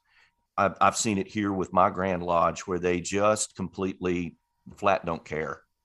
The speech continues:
Um, people have tried to start lodges in our jurisdiction and get little, if any, help. Um, and it's, it's quite distressing. And, um, I really think that a lot of Grand Lodges need to stop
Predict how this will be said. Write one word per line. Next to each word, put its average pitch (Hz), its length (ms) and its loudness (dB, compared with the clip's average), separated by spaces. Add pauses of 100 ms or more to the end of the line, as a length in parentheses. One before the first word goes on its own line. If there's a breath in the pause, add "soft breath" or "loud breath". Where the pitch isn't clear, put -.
(120)
Um, 82 360 2
people 95 280 -4
have 85 100 -2
tried 90 240 2
to - 60 -6
start 90 260 -2
lodges 85 540 -2
in 82 160 -6
our 98 240 2
jurisdiction 87 1300 -4 (100)
and 82 560 -6
get 82 240 -4 (640)
little, 107 340 -2
if 90 180 -6
any, 95 300 -2
help. 87 460 -2 (280)
Um, 80 720 -4
and 87 200 -4
it's, - 320 -8
it's - 180 -10
quite 101 320 2
distressing. 71 640 -12 (720 soft breath)
And, 90 540 -4
um, 87 320 0
I 90 80 2
really 104 640 0 (140)
think 113 280 0
that 90 180 0
a 87 60 -4
lot 90 280 2
of 87 80 -6
Grand 95 340 -2
Lodges 92 500 0
need 80 180 -6
to 80 60 -12
stop 95 420 -4